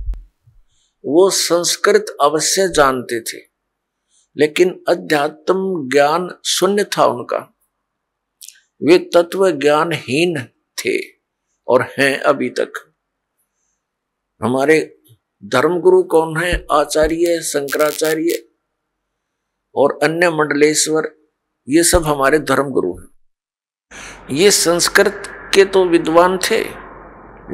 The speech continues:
व्याकरण भी इनकी अच्छी दुरुस्त है, लेकिन अध्यात्म ज्ञान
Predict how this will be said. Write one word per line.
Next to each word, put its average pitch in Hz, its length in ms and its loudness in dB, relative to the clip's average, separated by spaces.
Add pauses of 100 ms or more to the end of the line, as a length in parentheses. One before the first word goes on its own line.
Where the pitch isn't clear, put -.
व्याकरण 165 540 2
भी 202 80 0
इनकी 180 320 2
अच्छी 180 300 2 (1080)
दुरुस्त 156 440 0
है, - 280 -8 (540)
लेकिन 143 500 -2 (120)
अध्यात्म 147 640 -2
ज्ञान 139 280 0